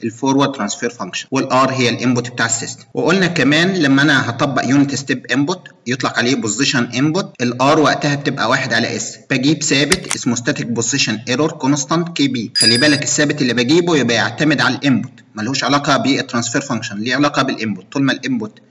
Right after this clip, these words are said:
بوزيشن انبوت او يونت ستيب انبوت يبقى بجيب الثابت اسمه ستاتيك بوزيشن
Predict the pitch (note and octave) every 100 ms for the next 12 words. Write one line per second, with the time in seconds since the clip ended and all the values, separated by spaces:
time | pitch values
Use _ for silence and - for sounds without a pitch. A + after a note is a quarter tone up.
0 | _ A2 G#2+ C#3+ C#3+ A#2 C#3 E3 - -
1 | F#2+ B2 C#3 - D3+ C3+ D3 E3+ F3 A2+
2 | A2+ G#2+ B2 C3+ - C#3 C3+ - A2 G#2
3 | - C3 A2 G#2+ -